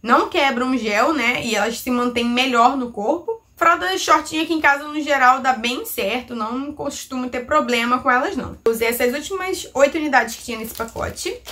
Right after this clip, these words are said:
E aí eu abri um pacote de fralda que eu estava pra usar há muito tempo, gente. Faz muito tempo que eu comprei essa fralda. E ainda não tinha conseguido usar. Eu comprei ela, eu não conhecia a forma.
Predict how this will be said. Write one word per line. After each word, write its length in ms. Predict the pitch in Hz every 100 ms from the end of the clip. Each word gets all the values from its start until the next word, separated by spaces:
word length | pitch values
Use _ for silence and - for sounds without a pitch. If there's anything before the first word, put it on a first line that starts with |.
| -
E 80 | 285
aí 220 | 294 302
eu 80 | 320
abri 340 | 320 240 277
um 120 | 294
pacote 400 | 302 285 269 277
de 120 | 233 294
fralda 720 | - 233 208 220 220 262 247 -
que 340 | - 262 277 294
eu 80 | 277
estava 260 | - 285
pra 140 | 285 277
usar 140 | 277
há 40 | 269
muito 340 | 247 254 294
tempo, 300 | 233 196 202
gente. 180 | 202 196
Faz 220 | 240 269
muito 340 | 277 247 247
tempo 200 | - 220
que 40 | 220
eu 60 |
comprei 240 | 208 208 202
essa 140 | 220
fralda. 420 | 220 180 175 190 - _
E 80 | 269
ainda 160 | 302
não 140 | 302 339
tinha 120 | 311
conseguido 440 | 302 302 269 262
usar. 360 | 359 233 190 -
Eu 120 | 240
comprei 400 | 254 247 247 247
ela, 240 | 247 247 254
eu 40 |
não 120 | 254
conhecia 380 | 262 247 247 254
a 40 |
forma. 380 | 247 226 277 440